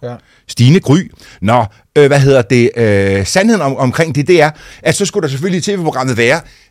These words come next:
Speaker 2: øh, en hyldest til, til de døde. Og det er fordi, øh, øh, nu vi er her i slutningen af fireogtyve, tyve fireogtyve,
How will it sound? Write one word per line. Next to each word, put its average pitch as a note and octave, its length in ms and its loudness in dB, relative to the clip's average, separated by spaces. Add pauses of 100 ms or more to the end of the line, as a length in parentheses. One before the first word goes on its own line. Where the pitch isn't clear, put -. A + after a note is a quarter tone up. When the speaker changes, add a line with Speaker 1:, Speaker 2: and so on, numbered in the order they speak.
(100)
Speaker 2:
øh, C3 320 -2
en C#3 140 0
hyldest F#3+ 420 0
til, - 100 -6 (100)
til C#3 160 -2
de C3 80 0
døde. A2+ 320 2
Og C#3+ 120 -4
det A3+ 100 -2
er G3+ 40 -6
fordi, F#3 380 -6 (200)
øh, C#3 60 -14 (160)
øh, D3 60 -6 (160)
nu F#3+ 160 -4
vi F3+ 320 -6
er E3 120 0
her F3 140 -2
i D3+ 40 -6
slutningen F3 340 -4
af B2 60 -2
fireogtyve, D#3 520 -2 (460)
tyve F3 180 -2
fireogtyve, D#3+ 420 -2